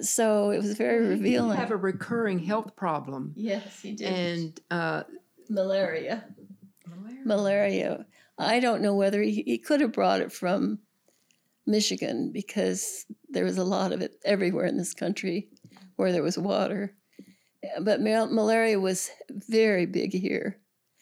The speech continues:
Speaker 1: And he would come down with terrible attacks of it, virtually annually,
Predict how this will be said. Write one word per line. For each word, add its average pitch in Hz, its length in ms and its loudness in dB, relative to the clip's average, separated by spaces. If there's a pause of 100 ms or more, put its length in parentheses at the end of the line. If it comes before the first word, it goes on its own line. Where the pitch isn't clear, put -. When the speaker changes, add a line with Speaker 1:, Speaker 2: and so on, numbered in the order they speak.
(300)
Speaker 1:
And 196 280 0
he 269 280 -2
would 233 180 2
come 214 200 2
down 190 220 0
with - 160 -6
terrible 220 460 0
attacks 190 500 -4
of 185 140 -6
it, - 300 -6 (680)
virtually 226 480 0
annually, 185 840 -2